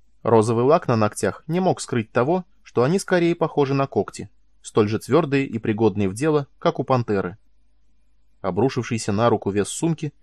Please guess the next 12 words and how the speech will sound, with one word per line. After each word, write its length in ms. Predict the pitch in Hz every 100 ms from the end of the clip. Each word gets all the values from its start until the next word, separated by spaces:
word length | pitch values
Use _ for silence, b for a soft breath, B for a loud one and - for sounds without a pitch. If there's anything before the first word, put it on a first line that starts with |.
| _ -
чуть 180 | 202 156
было 200 | 165 160
не 140 | 147
вывихнул 440 | 123 123 - 120 104
Ройсу 300 | 98 - 101
плечо. 420 | 98 - 87 85 _ _ _ _ _ _ _ -
Он 160 | 117
выжал 320 | 131 120 117
из 100 | 110
себя 240 | - 107 104
отчаянную 560 | 98 - 110 98 95
улыбку 460 | 95 143 175 165